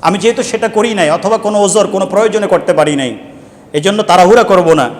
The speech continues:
প্রিয় নবী সাল্লাল্লাহু আলাইহি ওয়াসাল্লাম বলেছেন, "ফামা আদরাকতুম ফাসাল্লু ওয়া মা ফাতাকুম ফাতিম্মু।" তাড়াতাড়ি করো না, যতটুকু পাবে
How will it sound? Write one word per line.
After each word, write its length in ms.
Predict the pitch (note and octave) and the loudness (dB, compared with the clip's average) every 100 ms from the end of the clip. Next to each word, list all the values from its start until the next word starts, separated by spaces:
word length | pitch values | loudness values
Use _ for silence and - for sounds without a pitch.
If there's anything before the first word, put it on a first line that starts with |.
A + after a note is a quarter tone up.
| - - - | -18 -20 -4
প্রিয় 140 | F#3 | -2
নবী 100 | F#3+ | 0
সাল্লাল্লাহু 0 | |
আলাইহি 40 | F#3 | -2
ওয়াসাল্লাম 280 | F#3+ G3+ | -2 0
বলেছেন, 320 | F#3+ G3+ G#3 G3 | 0 0 -2 0
"ফামা 260 | F#3+ A3+ | 2 4
আদরাকতুম 600 | A3+ G#3+ G#3 A#3 A#3 C4 | 4 4 4 2 0 -4
ফাসাল্লু 420 | G3+ G#3+ A#3+ A3+ G3+ | -2 -2 -4 -4 -4
ওয়া 600 | E3 - - - - G3+ | -8 -16 -20 -10 -2 0
মা 120 | F#3+ | 2
ফাতাকুম 460 | G3 G3 F#3 F#3 | 2 0 -2 -4
ফাতিম্মু।" 520 | E3 E3 C#3 C#3 A#2 G2 - - - - - | -2 -2 -2 -6 -6 -10 -16 -20 -20 -8 2
তাড়াতাড়ি 420 | F3+ F#3+ G#3 A3+ | 4 6 4 4
করো 240 | G#3+ A3 | 4 4
না, 280 | A3+ B3+ D#4+ - - - - | 2 0 -2 -8 -20 -16 -4
যতটুকু 540 | C#3 G#3 A3+ B3+ C#4 | -2 0 0 0 0
পাবে 600 | C4+ A3+ A3 B3 C#4+ D#4 | 2 4 6 4 4 -2